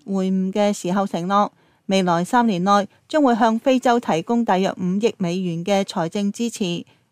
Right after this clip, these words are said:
促進非洲大陸嘅和平同穩定。共同社報道，岸田文雄同加納總統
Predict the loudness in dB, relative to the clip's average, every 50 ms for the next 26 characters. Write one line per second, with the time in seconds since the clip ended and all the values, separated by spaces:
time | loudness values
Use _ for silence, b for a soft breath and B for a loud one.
0 | _ _ _ -6 -6 -2 0 0 0 2 -2 0 2 2 2 4 4 2 2 2
1 | 2 2 2 2 0 -2 0 0 0 0 0 0 -2 -4 -2 -2 -4 -4 -4 -4
2 | -6 -6 -4 -4 -6 -8 -4 -2 0 0 0 0 -2 -6 -8 _ _ _ _ _
3 | _ _ _ _ _ _ _ -4 -4 -2 -2 -2 -4 -4 -2 0 0 0 2 0
4 | -2 -2 2 2 2 2 0 -2 _ _ _ -2 -2 0 0 -2 -4 -2 -2 -2
5 | -2 -2 -2 -2 -4 -4 -4 -4 -4 -4 -4 0 0 2 2 2 0 -2 -2 -6
6 | -6 -6 -2 -2 -2 -2 -2